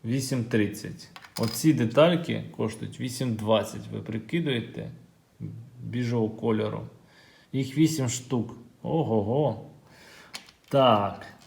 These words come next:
І ж дешевих саме деталей. Оце саме найдешевша деталь. Найбільша деталь найдешевша. Два двадцять шість. Потім оця два сімдесят п'ять. Вона у нас є з цих ат-ат. І отака є у нас.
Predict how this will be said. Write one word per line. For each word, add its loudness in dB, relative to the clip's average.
І 6
ж 6
дешевих 6
саме 2
деталей. 4
Оце 0
саме 4
найдешевша 0
деталь. -4
Найбільша -2
деталь 0
найдешевша. -4
Два 4
двадцять 2
шість. -8
Потім 2
оця 2
два 8
сімдесят 0
п'ять. 4
Вона 0
у 2
нас -2
є 2
з -10
цих -8
ат-ат. 0
І 2
отака 0
є -4
у -4
нас. -10